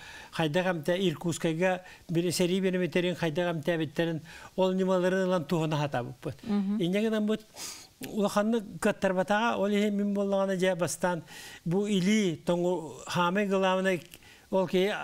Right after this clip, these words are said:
Speaker 1: атагын үлүтәмман, быстырамман, протез орда химир хама хайдер, улаханды,
Speaker 2: Мгм.
Speaker 1: улаханды гыч, олгор эшеи буатак, боломан, ки илитен лөрдөгөна, илитен тоңордөгөна, үлүттөгөна жа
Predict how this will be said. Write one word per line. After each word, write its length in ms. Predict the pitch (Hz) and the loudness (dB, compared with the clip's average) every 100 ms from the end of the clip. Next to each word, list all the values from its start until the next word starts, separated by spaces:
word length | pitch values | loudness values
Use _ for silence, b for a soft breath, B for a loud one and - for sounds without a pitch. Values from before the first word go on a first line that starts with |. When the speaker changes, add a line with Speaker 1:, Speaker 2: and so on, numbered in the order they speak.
| 139 - | -10 -10
Speaker 1:
атагын 680 | 156 170 170 160 190 196 - | -6 0 0 2 -2 -4 -6
үлүтәмман, 560 | 208 180 165 185 190 190 | -2 0 2 2 0 0
быстырамман, 640 | 170 165 175 185 185 185 165 B B B - | -2 -2 0 2 2 0 -2 B B B -2
протез 380 | 170 - 185 180 | -2 2 0 0
орда 320 | 180 165 175 | -2 0 0
химир 220 | 170 170 | 2 -2
хама 320 | - 160 165 | 0 0 0
хайдер, 340 | 160 147 185 - - | -2 -2 -4 -4 -6
улаханды, 640 | 156 - 143 160 160 - - - | -4 -2 -2 -2 -4 -6 -8 -4
Speaker 2:
Мгм. 360 | 190 180 180 - 185 | -4 -2 -4 -6 -4
Speaker 1:
улаханды 420 | 156 156 165 180 | -2 0 0 0
гыч, 260 | 175 139 B - | 0 -2 B -4
олгор 340 | 160 165 190 185 | -2 2 0 0
эшеи 260 | - 185 | 0 0
буатак, 340 | 170 170 156 - | 0 -2 -2 -2
боломан, 400 | 151 175 185 185 B B B B | -2 0 0 -2 B B B B
ки 100 | - | 0
илитен 460 | 185 214 208 196 214 214 | 2 2 0 0 0 0
лөрдөгөна, 640 | 196 208 202 208 214 180 | 0 0 0 0 -2 -2
илитен 400 | 190 196 175 196 | 0 0 0 -2
тоңордөгөна, 680 | 214 196 190 190 190 196 196 | -2 0 0 2 2 2 0
үлүттөгөна 680 | 185 190 160 - 180 185 185 | 0 0 -2 0 2 2 2
жа 180 | 170 | 0